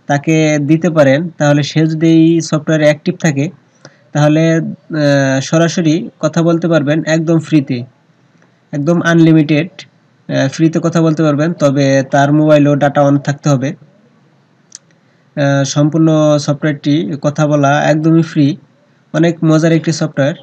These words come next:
আহ, ব্যব-, আহ, আশা করি ব্যবহার করবেন, অনেক ভালো লাগবে। তো বন্ধুরা, অনেক, আহ, সুন্দর একটি জিনিস আমরা শিখে ফেললাম। যদি ট্রা-, না ট্রাই করে থাকেন, তাহলে মিস করবেন, অবশ্যই ট্রাই করবেন।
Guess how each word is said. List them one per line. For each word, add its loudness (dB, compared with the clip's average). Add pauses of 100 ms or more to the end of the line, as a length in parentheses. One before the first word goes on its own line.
(200)
আহ, -4
ব্যব-, -2
আহ, 0
আশা -4
করি -2
ব্যবহার 0
করবেন, -4
অনেক -2
ভালো -2
লাগবে। -4
তো -10
বন্ধুরা, -6
অনেক, -4 (120)
আহ, 0
সুন্দর -6
একটি -6
জিনিস -8
আমরা -6
শিখে -8
ফেললাম। -6
যদি -6
ট্রা-, -4
না -4
ট্রাই -6
করে -10
থাকেন, -12 (440)
তাহলে -4
মিস -6
করবেন, -8
অবশ্যই -10
ট্রাই -4
করবেন। -8